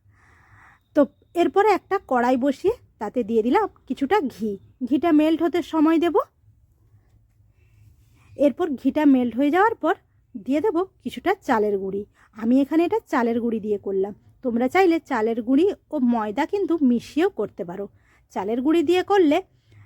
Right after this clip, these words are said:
এই পিঠেটা ঠান্ডা হয়ে যাওয়ার পর হালকা একটু, খুব বেশি নয়, শক্ত হয়ে যায়। কিন্তু এখানে যদি যতটা ময়দা ততটা চাল গুঁড়ি দিয়ে করো তাহলে কিন্তু একদমই শক্ত হবে না, খেতে কিন্তু দুর্দান্ত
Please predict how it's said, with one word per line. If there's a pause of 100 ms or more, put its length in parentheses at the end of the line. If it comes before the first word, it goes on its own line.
এই
পিঠেটা (160)
ঠান্ডা
হয়ে
যাওয়ার
পর (380)
হালকা (140)
একটু, (180)
খুব (120)
বেশি
নয়, (340)
শক্ত (100)
হয়ে
যায়। (340)
কিন্তু (140)
এখানে
যদি (100)
যতটা (120)
ময়দা (280)
ততটা (140)
চাল
গুঁড়ি
দিয়ে
করো (140)
তাহলে
কিন্তু (400)
একদমই
শক্ত
হবে
না, (260)
খেতে (100)
কিন্তু (140)
দুর্দান্ত